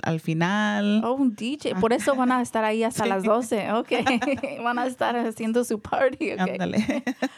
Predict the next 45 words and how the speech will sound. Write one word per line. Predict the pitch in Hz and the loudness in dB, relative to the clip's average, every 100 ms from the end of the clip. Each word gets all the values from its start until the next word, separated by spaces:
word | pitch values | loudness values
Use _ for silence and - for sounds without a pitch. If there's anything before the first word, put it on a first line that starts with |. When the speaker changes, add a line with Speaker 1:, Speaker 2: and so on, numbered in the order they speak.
| 277 - - - | -12 -12 -20 -12
Speaker 2:
Ya, | 220 247 269 240 - | -2 0 2 0 -2
y | 127 | -2
me | 254 269 | 2 2
hace | 294 359 | 0 -2
pensar | - 302 254 240 | 0 0 0 -4
de | 262 | -6
que | 254 233 | -6 -6
cuando, | - 220 214 214 202 202 - - | -2 -2 0 0 0 0 -4 -6
cuando | - 220 214 | -2 0 0
yo | 233 | -2
era | 269 302 | 0 -2
chiquita, | - 262 254 247 | -4 -6 -4 -2
yo | 220 220 | -2 0
bailaba | 233 220 214 214 214 196 | -2 -2 -2 0 -2 -4
ballet | 185 202 196 | -2 0 0
folclórico. | 214 202 208 208 202 - 208 - - | -4 -2 0 0 -2 -4 -6 -10 -4
Speaker 1:
Yo | 208 233 | -2 0
también. | 294 277 269 | -2 -6 -2
Speaker 2:
Ya, | 247 269 302 330 349 320 - | 2 2 2 0 0 0 2
es, | 277 294 - 240 - | 0 0 -8 -16 0
es | 269 - | 0 0
como, | 330 330 277 214 | -2 2 0 0
no | 254 | -2
sé | 254 | -2
cómo | 294 285 269 | -2 0 0
decir | 233 233 | -2 -2
en | 233 | 0
español, | 240 - 220 214 233 | -2 -2 -4 -2 -2
pero | 233 214 | -2 -2
un | 208 226 | -2 0
rite | 214 220 | 0 0
of | 214 | -4
passage, | 196 202 202 202 - | -4 -4 -4 -6 -6
Speaker 1:
Ándale. | 226 202 233 | -4 0 2
Speaker 2:
en | 233 | 2
cierta | 202 233 233 | 2 2 2
manera, | 220 220 220 | 2 2 2
Speaker 1:
Sí. | 208 | 2
Speaker 2:
de | 202 | 2
que | 202 196 - | 0 -2 -2
es | 233 233 | -2 2
una | 262 | 0
etapa | 247 - 214 220 | 0 -2 -2 -4
de | 202 190 | -4 -4
que | 190 185 | -6 -6